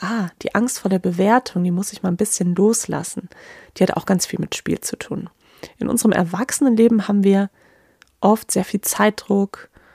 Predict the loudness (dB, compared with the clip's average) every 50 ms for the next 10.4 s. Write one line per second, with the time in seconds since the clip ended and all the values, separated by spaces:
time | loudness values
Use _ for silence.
0 | _ _ _ _ -2 0 0 0 2 2 2 2 2 4 4 4 4 4 2 0
1 | 2 2 2 2 0 -2 -2 -2 -2 0 2 2 2 2 0 0 -2 -2 -4 -6
2 | -6 -4 _ -4 -2 0 0 -2 -2 -2 -4 -4 -6 -6 -6 -6 -6 -6 -6 -10
3 | -16 -20 -20 -20 _ _ _ -4 -2 0 0 2 0 0 0 0 -2 0 0 0
4 | 0 -2 -2 -4 -8 -12 -18 -20 -20 -20 _ _ 0 2 4 4 2 2 0 -2
5 | -4 -4 -6 -2 2 4 4 4 4 2 0 -2 -4 -12 -20 -20 _ _ -20 _
6 | -12 -12 -6 _ 0 2 2 2 0 0 -4 -8 -10 _ _ _ _ -4 -2 -2
7 | 0 0 2 4 6 6 4 4 2 -2 -4 -6 -4 -4 -4 -4 -4 -4 -4 -6
8 | -2 2 2 4 4 4 2 0 -2 -2 -4 -2 -2 -2 -4 -2 -2 -4 -4 -4
9 | -6 -6 -8 -8 -8 -8 -8 -8 -8 -6 -6 -8 -8 -10 -12 -14 _ _ -10 -4
10 | 0 0 2 2 2 0 -2